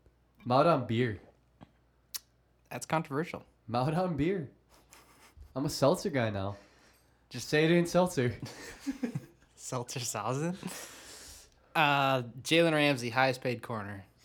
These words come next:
Speaker 2: Min Mount.
Speaker 1: It's a lot, isn't it?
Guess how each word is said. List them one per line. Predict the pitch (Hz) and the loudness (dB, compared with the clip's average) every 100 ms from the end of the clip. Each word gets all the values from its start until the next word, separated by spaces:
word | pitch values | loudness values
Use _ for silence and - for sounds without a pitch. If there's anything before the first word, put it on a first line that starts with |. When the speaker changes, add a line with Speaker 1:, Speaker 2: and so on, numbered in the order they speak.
| - - - - - - - - | -20 -20 -20 -20 -20 -20 -20 -8
Speaker 2:
Min | 131 123 | -4 -2
Mount. | 117 104 107 - _ _ _ _ - - - _ _ _ _ _ _ _ _ _ _ _ _ | -2 -6 -8 -16 _ _ _ _ -18 -18 -20 _ _ _ _ _ _ _ _ _ _ _ _
Speaker 1:
It's | - 175 | 0 2
a | |
lot, | 127 101 110 95 | 2 2 2 2
isn't | 95 101 113 | -2 -4 -2
it? | 127 | -2